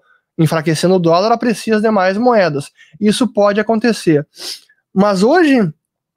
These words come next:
a gente tá num, num momento da economia mundial onde a criação de dívida no, no globo como um todo foi tão intensa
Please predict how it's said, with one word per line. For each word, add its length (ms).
a 120
gente 240
tá 200
num, 400
num 160
momento 520
da 100
economia 440
mundial 600
onde 440
a 140
criação 640
de 160
dívida 420
no, 80
no 180
globo 300
como 240
um 80
todo 340
foi 220
tão 240
intensa 880